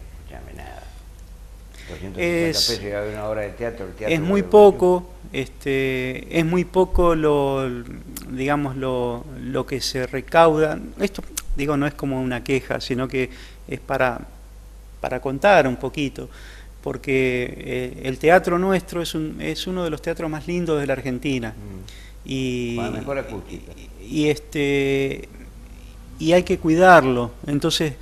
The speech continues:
Speaker 2: nos cobran un, un porcentaje muy bajo de alquiler a las compañías. Entonces yo, eh,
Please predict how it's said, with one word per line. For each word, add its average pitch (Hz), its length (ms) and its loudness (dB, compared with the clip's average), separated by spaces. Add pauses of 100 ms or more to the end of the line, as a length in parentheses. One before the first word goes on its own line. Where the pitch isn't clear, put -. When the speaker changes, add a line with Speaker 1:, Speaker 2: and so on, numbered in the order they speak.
(580)
Speaker 2:
nos 156 180 0
cobran 185 340 6
un, 180 260 4
un 170 140 0
porcentaje 156 600 4
muy 185 360 6
bajo 156 340 8
de 135 100 0
alquiler 135 520 0 (140)
a - 80 -4
las 120 120 -6
compañías. 135 800 0 (400)
Entonces 147 340 -2
yo, 180 140 2 (340)
eh, 139 200 -6